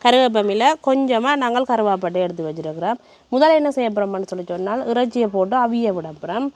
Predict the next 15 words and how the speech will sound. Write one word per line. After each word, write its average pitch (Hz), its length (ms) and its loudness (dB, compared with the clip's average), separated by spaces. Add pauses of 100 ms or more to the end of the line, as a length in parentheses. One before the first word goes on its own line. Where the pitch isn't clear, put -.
(420)
இந்த - 240 -8
சட்டிக்கா 175 380 -2
போடுவோம். 160 480 -6 (4000)
கொஞ்சமா 214 400 -2
மஞ்சள் 202 340 -2
தூள் 170 280 -8
சேர்ப்பேன். 175 440 -6 (1040)
நான் 202 160 -4
அவிச்சு 247 320 2
போட்டு 277 300 4
இந்த 247 120 0
இறைச்சி 226 240 0
வந்து 233 260 0
பொரிச்சா 220 400 0
வந்து 160 320 0